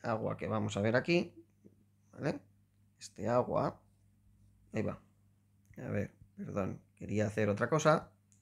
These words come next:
En-, me, quería rodearla de color, así.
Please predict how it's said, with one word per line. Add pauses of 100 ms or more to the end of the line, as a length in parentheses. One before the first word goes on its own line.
(680)
En-,
me, (280)
quería
rodearla
de
color, (480)
así.